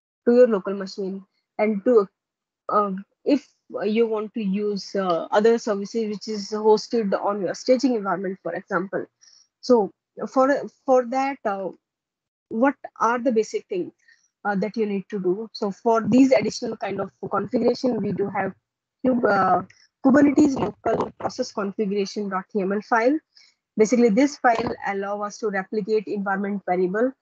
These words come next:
So now with the button of click, it was doing everything. We were not sure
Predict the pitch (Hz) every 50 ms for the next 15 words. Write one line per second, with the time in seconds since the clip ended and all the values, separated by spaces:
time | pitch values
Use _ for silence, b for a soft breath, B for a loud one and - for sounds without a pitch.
0 | _ _ - - 240 247 247 254 269 285 302 269 214 226 247 214 240 202 208 202
1 | 196 254 262 285 285 - _ - 262 262 254 - - 202 208 - 220 214 208 196
2 | 220 208 208 185 - - 196 196 190 202 240 254 - 302 311 320 320 262 226 202
3 | 214 208 202 202 202 196 196 196 202 - 240 220 220 -